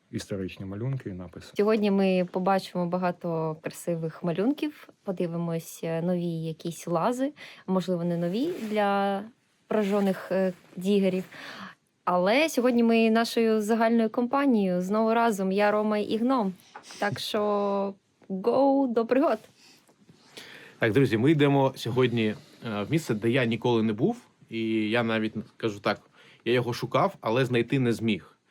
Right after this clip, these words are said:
Speaker 3: Е, район цей називається Божевільний дом, чи на російський сумасшедший дом. Е,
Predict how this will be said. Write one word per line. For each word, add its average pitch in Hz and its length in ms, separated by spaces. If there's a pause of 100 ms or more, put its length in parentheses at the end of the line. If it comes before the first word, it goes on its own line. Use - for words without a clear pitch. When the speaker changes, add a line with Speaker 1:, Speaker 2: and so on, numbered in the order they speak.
(500)
Speaker 3:
Е, - 20 (240)
район 139 260
цей 147 140
називається 110 1080 (320)
Божевільний 113 640
дом, 170 340
чи 110 260
на 101 100
російський 104 360
сумасшедший 107 580
дом. 196 320 (800)
Е, 107 320